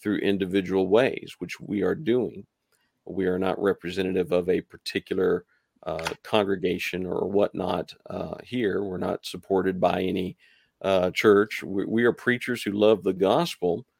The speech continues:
and as you have done for many years, brought an aspect of the gospel through answering religious error, because we see so much of it out there. We try to use the tools that are given to us in order to, uh, you know, defend God's word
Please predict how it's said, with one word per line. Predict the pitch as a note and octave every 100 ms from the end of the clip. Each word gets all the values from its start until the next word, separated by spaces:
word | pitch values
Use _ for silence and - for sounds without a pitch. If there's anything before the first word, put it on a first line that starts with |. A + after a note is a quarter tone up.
| _ _ -
and | G2 G2 E2+
as | G2 F#2+
you | G2+ G2 E2+ - -
have | F#2+ F2+
done | G2+ G#2
for | F#2 F#2
many | G2+ G#2+
years, | F#2 A#2+ E3 G#2 G#2 G#2 - _ _ _
brought | D#3+ G#2+ G2 G2 - -
an | G#2
aspect | G#2 - G#2 G2+
of | F2+
the | F#2+
gospel | F#2+ F#2 - F#2+
through | - G2 F#2+ F#2+ E2+ _ _ _ -
answering | G2 F#2+ G2
religious | F#2 F#2 F2+ F2 -
error, | C#3 - - -
because | - - F#2+
we |
see | G2 A#2+
so | G#2+ G#2+
much | A2 G#2
of | G2+
it | G2
out | A2 D3
there. | G2+ G2 G2 - - _
We | G2+ G2+
try | - A#2+
to | A2
use | A2 G#2+
the | F#2
tools | G2+ - D3 D3 C#3+
that | A2+ G#2+
are | G2
given | F#2 C3 C3
to | B2+ A#2+
us | A#2 - - _ _ _ -
in | G#2+ G2+
order | A2 G#2+
to, | G2+ G#2+ G#2 G2 F2+ _ _ _
uh, | - F#2 F2+ F2+ - -
you | -
know, | G2+
defend | F2+ G2 - B2+ C#3+ C#3+
God's | B2 A#2 G2
word | F#2 G2 F#2+ G2